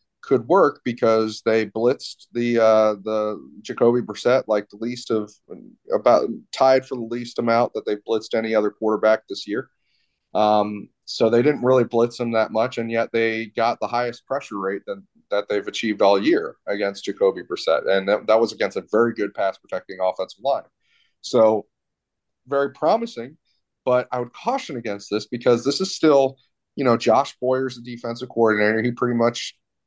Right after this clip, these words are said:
he pretty much rules over the defense there. Um, and I don't know, I don't know, you know, just because we think he should do something, that's not mean he's going to,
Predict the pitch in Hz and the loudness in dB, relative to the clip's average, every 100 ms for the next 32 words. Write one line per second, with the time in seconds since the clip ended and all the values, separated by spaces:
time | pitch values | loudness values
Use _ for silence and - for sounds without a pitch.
0 | _ - 131 147 143 131 131 107 123 123 | _ -10 -2 0 2 2 0 0 2 2
1 | 123 120 113 120 113 113 107 117 113 113 | 0 -2 0 0 0 -6 -8 -10 -8 -6
2 | 104 107 98 98 131 - _ _ _ _ | -6 -4 -2 -2 -2 -6 _ _ _ _
3 | - 113 117 113 110 107 104 _ _ _ | -2 0 2 -2 -6 -14 -20 _ _ _
4 | _ - 113 123 233 254 160 180 285 185 | _ -14 -4 -2 0 -2 0 2 2 -2
5 | 117 - - 143 277 196 143 214 254 127 | -6 -12 -12 -6 -4 -2 0 2 2 0
6 | 120 139 131 127 190 277 - 220 190 156 | -4 -4 -4 -4 -8 -8 -2 -2 -2 -6
7 | 202 190 185 185 175 - 143 208 - 117 | -8 -6 -6 -6 -8 -2 0 2 0 -4
8 | - 98 98 95 143 - 269 170 143 135 | -2 -4 -2 -2 -2 0 -2 -2 -6 -6
9 | 120 107 190 196 104 147 131 - | -6 -8 -12 -4 2 2 2 -4